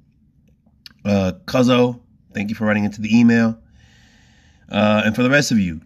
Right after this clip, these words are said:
th-, throw me an email. Just throw me some random shit. The higher score podcast at gmail dot com is the fucking easiest email in the world. It's the name of the podcast. You stumbled onto the shit, you know? The Higher Score Podcast.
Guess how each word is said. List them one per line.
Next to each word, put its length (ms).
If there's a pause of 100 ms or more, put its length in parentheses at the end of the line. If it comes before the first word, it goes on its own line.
th-, 140
throw 120
me 120
an 80
email. 400
Just 180
throw 100
me 80
some 180
random 240
shit. 500
The 100
higher 220
score 220
podcast 520
at 120
gmail 400
dot 180
com 300
is 100
the 80
fucking 380
easiest 420
email 280
in 60
the 60
world. 360
It's 120
the 120
name 440 (480)
of 100
the 60
podcast. 540 (140)
You 80
stumbled 340
onto 200
the 80
shit, 280 (880)
you 100
know? 260 (520)
The 160
Higher 300
Score 280
Podcast. 520